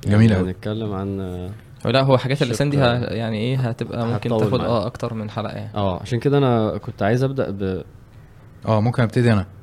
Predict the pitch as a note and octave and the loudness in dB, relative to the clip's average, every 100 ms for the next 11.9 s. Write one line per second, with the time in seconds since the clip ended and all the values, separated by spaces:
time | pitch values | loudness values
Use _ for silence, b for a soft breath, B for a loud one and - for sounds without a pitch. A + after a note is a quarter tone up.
0 | - F#2+ F#2+ F#2+ G2 G2 G#2 - F#2 - | -4 -2 0 0 -2 -2 -6 -8 -4 2
1 | E3 D3 A#2+ A#2 - G#2+ G#2 A#2+ A2+ A2+ | 2 0 -4 -8 -6 -2 0 2 0 2
2 | G#2+ A#2+ C#3 D3 C#3+ B2 A#2 A2+ G2 E2+ | 2 4 4 2 0 0 -2 -2 -2 -4
3 | F#2 - G2+ - - - - - - - | -6 -6 -8 -10 -16 -20 -20 -20 -16 -14
4 | G2+ F#2+ - - F#2+ F#2+ - F#2 F2+ F2+ | -8 -8 -8 -8 -6 -6 -6 -6 -6 -8
5 | - B B B G2+ F#2 - G2+ G2 G2 | -12 B B B 2 2 0 0 2 4
6 | F#2+ F#2+ F#2 - C3 B2+ C#3+ D3+ - - | 4 2 0 4 6 6 4 0 -6 -20
7 | - - - G#2+ A#2 D#3 D3+ C#3+ C#3+ C#3+ | -20 -18 -2 2 4 6 6 4 2 -2
8 | - G#2 A#2+ B2 B2 B2 G#2+ A#2 - F#2+ | -4 -2 -2 0 2 2 0 -2 -2 -2
9 | F#2+ G#2+ F#2+ G#2+ - B B B B - | -2 -2 -2 -4 -8 B B B B -4
10 | G#2+ - - A2 - G2+ C3 C3 A#2 G#2 | -2 -2 -4 -2 -2 0 4 4 2 -2
11 | F#2+ A#2 A#2 A#2 A2 G#2 G#2 F2 | 0 2 2 4 4 2 2 0